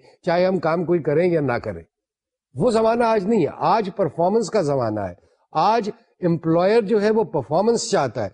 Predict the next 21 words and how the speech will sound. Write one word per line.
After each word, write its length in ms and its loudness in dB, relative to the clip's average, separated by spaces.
اگر 220 0
پرفارمنس 580 0
نہیں 500 2
ہوگا 380 0
تو 60 0
then 200 2
the 200 0
per-، 180 -4
employer 520 0
has 240 0
a 80 0
very 240 2
easy 280 2
choice 280 0
and 120 0
that 160 -2
is 140 -2
to 140 -6
get 180 -2
rid 120 -4
of 80 -12